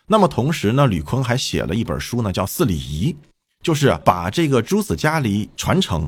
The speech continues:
下来的跟当时的社会状况不符合的一些地方，他都提出了一些疑问。啊，那他不仅仅是提出了疑问，还有一些解答的处理的办法。就是说呢，虽然经典文本这么说，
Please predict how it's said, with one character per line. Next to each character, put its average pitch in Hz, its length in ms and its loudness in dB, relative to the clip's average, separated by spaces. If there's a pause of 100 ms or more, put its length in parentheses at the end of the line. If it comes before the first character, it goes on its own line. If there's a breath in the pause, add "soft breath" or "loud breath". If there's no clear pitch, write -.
(100)
下 120 260 2
来 78 240 -2
的 87 200 0
跟 135 300 0 (120)
当 175 200 2
时 87 220 -2
的 113 100 0
社 123 160 0
会 107 140 0
状 104 220 -2
况 98 200 -2
不 226 160 -2
符 - 280 -6
合 - 400 -6
的 - 240 0
一 101 80 0
些 92 200 0
地 92 200 0
方， 76 200 -4 (120)
他 - 100 -4
都 190 100 2
提 - 160 -4
出 147 120 -4
了 160 80 2
一 - 20 0
些 156 160 0
疑 117 160 -2
问。 151 180 2 (460 soft breath)
啊， 165 80 0
那 185 120 4
他 156 140 2
不 151 100 -2
仅 135 200 2
仅 101 120 0
是 87 120 -2
提 - 160 -4
出 101 140 -2
了 95 80 0
疑 69 160 -4
问， 87 140 -2 (200 soft breath)
还 - 160 0
有 104 120 2
一 85 60 0
些 98 260 0 (120)
解 71 280 -2
答 85 240 -6
的 80 460 -2
处 - 200 -2
理 147 100 0
的 104 80 -4
办 156 240 0
法。 78 200 -6 (300)
就 135 160 4
是 123 60 4
说 143 200 4
呢， 123 160 4 (200 soft breath)
虽 160 160 2
然 147 120 6
经 156 200 2
典 104 180 4
文 113 160 2
本 98 160 4
这 127 100 0
么 117 80 0
说， 147 360 2